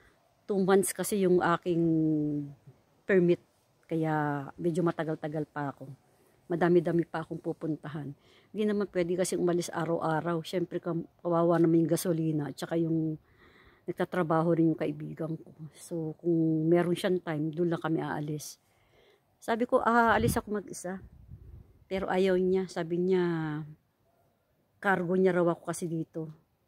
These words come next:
Nakalagay dun sa ano, na dito ko, dito ako naka-address. Kaya maingat din siya, hindi niya ako pinapalis mag-isa. Pero pag nagamay ko to,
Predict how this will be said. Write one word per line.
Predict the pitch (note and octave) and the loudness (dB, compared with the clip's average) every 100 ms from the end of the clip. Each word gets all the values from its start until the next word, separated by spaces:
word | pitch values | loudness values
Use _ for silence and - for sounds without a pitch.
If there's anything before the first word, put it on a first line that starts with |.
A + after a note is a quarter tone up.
| _ _ _ _ _ - | _ _ _ _ _ -16
Nakalagay | - D3+ D#3 E3+ D3+ | -8 -4 -2 0 0
dun | D#3+ | -2
sa | F#3+ E3 D#3 D3+ | -2 0 0 0
ano, | D3+ D3 D3 - _ _ _ - _ _ _ | 0 0 -2 -8 _ _ _ -20 _ _ _
na | - F3+ | -6 -4
dito | D#3 G3 F#3 E3 | -2 -2 0 0
ko, | F3+ E3+ E3 D#3+ D#3 D3+ D3+ D#3 _ _ _ | 0 2 2 2 0 -2 -4 -10 _ _ _
dito | - G3 G3 | -12 -2 -2
ako | F#3+ | 0
naka-address. | E3+ D#3+ - E3 D#3+ D#3 D3 | -2 -2 -2 -4 -4 -6 -6
Kaya | - F3+ E3 D#3+ D#3 D3+ - _ _ _ _ _ _ _ _ _ _ | -4 -2 0 0 0 -2 -6 _ _ _ _ _ _ _ _ _ _
maingat | F#3+ - F#3 F#3+ | -2 0 2 0
din | - F3 | -2 -4
siya, | - F3+ | -2 -2
hindi | F3 E3 | 0 2
niya | D#3+ | 0
ako | F3 | 0
pinapalis | E3 D3 D3 D3+ C#3+ | -2 -2 -6 -6 -8
mag-isa. | E3 - D#3 | -10 -10 -10
Pero | E3+ A3 - | -8 -8 -6
pag | B3+ | -2
nagamay | C4 A#3 A#3 A3 | 0 2 0 -2
ko | G#3+ | -8
to, | F#3+ | -16